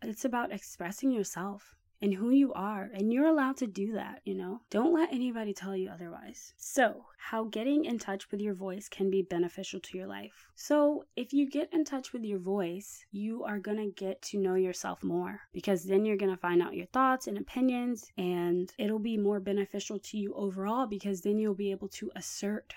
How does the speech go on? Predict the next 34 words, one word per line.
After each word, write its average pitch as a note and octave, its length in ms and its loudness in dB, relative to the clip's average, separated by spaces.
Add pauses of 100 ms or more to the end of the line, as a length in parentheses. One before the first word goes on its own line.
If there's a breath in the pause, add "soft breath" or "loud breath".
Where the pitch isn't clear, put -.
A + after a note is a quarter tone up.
(120)
yourself F#3 720 -4
to - 260 -6
others, F#3 580 -4
which G3 220 -2
I G#3 140 0
feel G#3 200 -4
like G3+ 180 0
is G3 140 -6
a G3 120 0
very F#3 440 0
important F#3+ 640 -4 (240)
aspect - 640 -6
in G3 320 2 (100)
all G3+ 240 2
of C#4 120 -4
our A#3 120 -4
relationships. G3+ 1000 -6
It A3 140 -2
is E4+ 160 4
important G#3+ 540 4
for - 180 -6
us G3 220 -4
to G3+ 120 -2
be F3+ 220 4
able F3+ 180 0
to F#3+ 200 -2
respectfully, A#3 1000 -4
calmly, G#3 840 4
no F3+ 60 0
matter F#3 260 4
the A#3 120 -6
situation, F#3+ 960 4
assert G#3 500 -2
ourselves F#3 840 -6